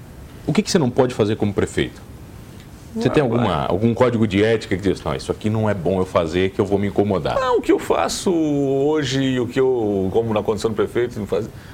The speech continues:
Speaker 2: não muda nada. Por exemplo, eu não tenho motorista, continuo dirigindo.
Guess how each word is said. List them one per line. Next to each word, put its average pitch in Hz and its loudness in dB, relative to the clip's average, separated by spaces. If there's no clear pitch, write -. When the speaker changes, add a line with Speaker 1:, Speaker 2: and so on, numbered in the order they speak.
Speaker 2:
não - -6
muda - 0
nada. 123 0
Por 127 0
exemplo, 110 2
eu 151 2
não 190 0
tenho 180 2
motorista, 95 0
continuo 113 0
dirigindo. 92 -2